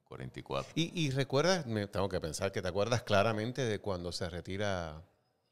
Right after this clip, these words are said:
Speaker 2: Aníbal González Irizarry.
Speaker 1: Claro que me recuerdo, sí. Yo escribí el texto de la placa que se le entregó y sugerí que el estudio
Speaker 2: Se llamara.
Speaker 1: se bautizara con el nombre de, de Aníbal. Sí.
Speaker 2: Qué fantástico.
Speaker 1: Eh.
Speaker 2: Aníbal fue mi maestro <clears throat> en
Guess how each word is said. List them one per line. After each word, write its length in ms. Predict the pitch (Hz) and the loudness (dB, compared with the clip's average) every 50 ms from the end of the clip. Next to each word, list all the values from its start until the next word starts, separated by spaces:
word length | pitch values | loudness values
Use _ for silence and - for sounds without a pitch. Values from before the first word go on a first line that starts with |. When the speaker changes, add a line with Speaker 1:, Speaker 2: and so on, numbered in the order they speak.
| _ _ - - _ _ - | _ _ -20 -20 _ _ -8
Speaker 2:
Aníbal 300 | 104 104 95 90 98 95 | -6 -4 -2 0 -2 -2
González 380 | 95 92 87 - 95 82 80 | -2 -4 -4 -4 -4 -4 -4
Irizarry. 320 | 82 82 80 - 87 87 60 | -6 -6 -8 -6 -4 -2 2
Speaker 1:
Claro 400 | 60 64 67 71 73 87 95 95 | 4 6 6 8 6 6 4 2
que 80 | 123 123 | 2 2
me 100 | 123 123 | 2 2
recuerdo, 480 | 127 160 196 143 123 107 95 98 92 85 | 0 2 4 4 4 4 6 4 2 2
sí. 260 | - - 87 76 71 | 0 -2 -4 -4 -2
Yo 100 | 69 82 80 | -2 -2 -2
escribí 480 | - - 95 92 85 87 90 90 90 | -2 -2 -4 -2 0 2 2 4 6
el 160 | 92 87 - | 4 4 4
texto 440 | - 98 90 78 - - - 101 90 | 2 0 0 0 -2 -4 -2 0 0
de 80 | 90 85 | 2 2
la 140 | 80 78 - | 2 0 0
placa 320 | - 87 85 - 92 87 | 0 -2 -2 0 -2 -4
que 100 | 80 85 | -4 -4
se 120 | - - | -2 -2
le 80 | 90 90 | -2 -2
entregó 400 | 92 92 - 92 92 107 135 156 | -2 -2 -2 0 0 2 2 0
y 60 | 160 | 0
sugerí 1000 | 127 - - - 107 85 71 92 95 92 90 107 139 147 110 101 110 135 131 - - _ _ _ _ _ _ _ _ _ _ _ _ _ _ _ _ _ _ _ | 0 0 0 0 0 -2 0 0 0 2 2 0 0 0 0 0 0 -2 -4 -10 -16 _ _ _ _ _ _ _ _ _ _ _ _ _ _ _ _ _ _ _
que 220 | - 98 90 87 87 | 4 8 8 8 8
el 80 | 85 | 8
estudio 640 | 87 80 - - - 151 180 185 120 113 104 104 101 | 4 2 2 0 0 2 2 4 4 4 4 4 4
Speaker 2:
Se 140 | 107 107 | 4 2
llamara. 260 | 98 87 80 85 82 80 | 2 2 2 2 2 4
Speaker 1:
se 60 | 92 | 4
bautizara 720 | 87 90 87 82 - - 85 - - - 87 85 92 87 | 6 6 4 2 0 -4 -6 -2 2 4 4 4 4 2
con 160 | - 90 87 82 80 76 76 | 0 -2 -2 -2 -2 -2 -2
el 100 | 78 76 | -2 0
nombre 300 | 85 87 87 92 87 82 | 0 0 0 0 0 2
de, 340 | 80 78 76 73 76 - - 80 | 2 2 2 0 -2 -4 -6 -4
de 100 | - 78 | -2 0
Aníbal. 460 | 73 76 76 90 120 135 110 104 92 - - | 0 2 0 0 0 -2 -2 -4 -6 -10 -12
Sí. 520 | - - - 64 64 62 65 67 69 76 95 | -14 -8 -6 -6 -4 -2 -2 0 0 0 0
Speaker 2:
Qué 80 | 101 190 | -2 -2
fantástico. 640 | - - 85 78 - 85 80 - - 87 85 95 95 _ _ _ - | -4 -4 -6 -6 -8 -10 -10 -10 -12 -12 -12 -14 -16 _ _ _ -14
Speaker 1:
Eh. 120 | 107 104 107 | -10 -6 -4
Speaker 2:
Aníbal 300 | 110 113 113 123 135 135 | -2 0 2 4 2 2
fue 140 | - 143 | 2 -2
mi 80 | 135 135 | -2 0
maestro 680 | 131 113 107 113 135 135 - - 139 131 135 131 - - - - _ _ | 0 0 2 2 0 0 -2 -2 0 0 0 0 -2 -8 -20 -20 _ _
<clears throat> 220 | _ _ _ - | _ _ _ -6
en 560 | - 202 202 - 196 175 151 123 113 101 - | -4 -2 0 4 4 6 6 4 4 0 -4